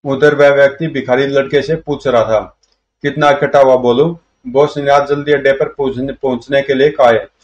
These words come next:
पुलिस का खतरा बढ़ रहा है।" "पुलिस? क्या मतलब, कौन हो तुम?" "अबे, मरने का इरादा है क्या? मेरी आवाज नहीं, नहीं पहचानता? मैं मौत के दूत का गुलाम दिलावर हूँ।"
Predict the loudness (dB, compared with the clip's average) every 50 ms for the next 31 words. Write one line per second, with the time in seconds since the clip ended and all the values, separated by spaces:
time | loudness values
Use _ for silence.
0 | _ _ _ -4 -4 -4 -4 -2 0 2 0 2 0 -4 0 0 2 2 2 0
1 | 0 0 2 2 2 0 -2 -6 _ _ _ _ _ _ _ _ _ _ _ 0
2 | 0 2 0 0 -2 -6 -14 _ _ _ 0 0 0 2 2 0 0 0 -2 -2
3 | -2 -2 -2 0 0 2 0 0 0 -2 -4 -4 -6 -8 -14 _ _ _ _ _
4 | _ _ _ _ _ -6 -2 0 2 2 2 0 0 0 0 0 2 4 4 4
5 | 4 4 4 4 4 4 2 0 -2 -2 -4 -6 -6 -4 -2 2 2 4 4 2
6 | 2 -2 -4 -6 -6 -6 -6 -6 -6 -6 -6 -2 0 2 2 2 0 -2 -2 -2
7 | -2 -2 -4 -4 -8 _ _ _ _ _ _ -2 0 0 0 2 2 2 2 2
8 | 0 -2 -2 -2 -4 -2 2 2 2 2 2 0 0 0 0 -2 -4 -2 2 2
9 | 4 4 4 2 0 -2 -6